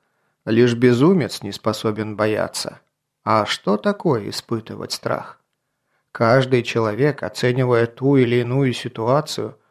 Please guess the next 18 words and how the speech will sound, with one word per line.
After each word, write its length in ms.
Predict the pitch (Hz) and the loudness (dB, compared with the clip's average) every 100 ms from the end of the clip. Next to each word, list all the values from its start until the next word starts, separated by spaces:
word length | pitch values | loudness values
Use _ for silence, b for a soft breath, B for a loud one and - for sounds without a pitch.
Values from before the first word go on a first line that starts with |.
| _ _ _ | _ _ _
подспудно 640 | 156 165 - 240 220 214 | -2 -2 -2 -2 2 0
предполагает 800 | 202 202 190 175 175 170 202 196 | 2 0 2 2 2 2 2 2
самый 400 | - 190 202 190 | 0 0 2 0
худший 500 | 175 - 214 - 127 | 0 -2 -2 -2 -6
для 160 | 110 113 | -6 -8
себя 400 | - 113 147 175 | -8 -4 0 0
вариант 460 | 120 131 139 135 | 2 2 2 0
развития 500 | 127 120 120 127 117 | -2 -2 -2 -2 -2
событий. 680 | 117 - 110 107 101 - - _ _ _ _ _ _ _ | -4 -4 -4 -6 -12 -16 -18 _ _ _ _ _ _ _
Это 220 | 196 196 | -8 -2
что-то 480 | 190 - 190 190 180 | -2 2 2 4 4
вроде 320 | 156 190 180 | 6 4 4
защитной 600 | 170 170 156 196 190 170 160 | 4 4 2 -2 0 2 2
реакции 460 | 160 165 - 165 | 2 0 -2 0
разума. 580 | 156 160 127 110 76 71 _ _ _ _ | 2 2 0 -4 -12 -18 _ _ _ _
Предположить 720 | - 120 - 120 117 117 143 | -2 -2 2 4 4 2 -2
значит 480 | 110 110 104 117 113 | -2 -6 -4 -6 -6
предугадать, 840 | - 117 113 113 113 151 151 - | -2 -2 0 0 0 -2 -4 -8